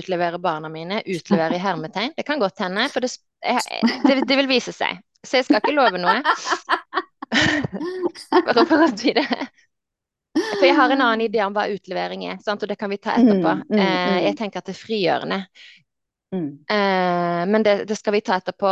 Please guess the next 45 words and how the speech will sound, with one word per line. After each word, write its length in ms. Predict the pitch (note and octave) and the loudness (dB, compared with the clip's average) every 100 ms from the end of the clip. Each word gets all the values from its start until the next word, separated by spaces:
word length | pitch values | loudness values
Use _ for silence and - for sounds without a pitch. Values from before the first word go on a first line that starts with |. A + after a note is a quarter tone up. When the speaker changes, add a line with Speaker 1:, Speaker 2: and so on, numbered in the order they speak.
| F3+ | 2
Speaker 1:
og 140 | G3+ G3+ | 2 2
det, 80 | G3 | 2
og 140 | G3 G#3 | 2 0
det 80 | A3 | -2
er 80 | F#3 | -2
veldig 360 | G#3 F#3+ E3 F#3 | -4 -4 -6 -10
subtilt, 580 | D4+ - C4+ C#4 A#3 | -14 -10 -4 -4 -4
og 120 | - G3+ | -6 -6
det 80 | |
er 80 | - | -6
knallviktig 560 | A#3 A#3 G#3 E3+ E3+ - | -2 0 0 0 -2 -2
at 100 | F#4+ | -2
det 120 | B3+ | -4
ikke 120 | A3 F3+ | -2 -4
er 40 | |
for 140 | - F3+ | -4 -4
et 100 | G3+ | 0
overgriperperspektiv, 1160 | F#3 E3+ - E3+ F3 - E3 - - B3 C4+ G#3 | 0 -2 -6 -8 -8 -8 -6 -6 -4 -2 0 2
og 120 | F#3 | 0
ikke 200 | - E3+ | 0 -4
heller 240 | F3 E3+ G3+ | -2 -2 -2
for 160 | - A3 | -2 -2
et 140 | - | -2
o-, 240 | F#3+ F3 - | 0 0 -2
offerperspektiv, 840 | F#3+ - E3 F3 - - - A3+ A3 | -8 -8 -10 -10 -10 -10 -2 0 0
men 80 | F3+ | 0
fra 160 | - F3 | -2 -4
et 120 | - | -4
frigjørende 340 | F#3+ D3+ - - | -2 -2 -2 -6
perspektiv. 340 | - - - - - A#3 | -10 -12 -12 -14 -4 0
Men, 160 | B3+ A3 | 0 2
men 140 | B3+ B3 | 2 2
tilbake 320 | A3 G3 G3+ | 4 2 2
til 140 | G3 | 0
det, 80 | F3+ | 0
ok? 120 | F3 A#3+ | 2 2
Speaker 2:
Kjempe, 140 | - | 2
Speaker 1:
Sånn, 60 | A#3+ | 2
så 80 | - | 2
det 80 | A3+ | 4
var 80 | A#3 | 4
Speaker 2:
kjempe 100 | B3 | 4
Speaker 1:
masse, 200 | - - | 0 -2
Speaker 2:
spennende. 320 | G3+ G3 G#3 | 0 0 -4
Speaker 1:
sant? 140 | - | -10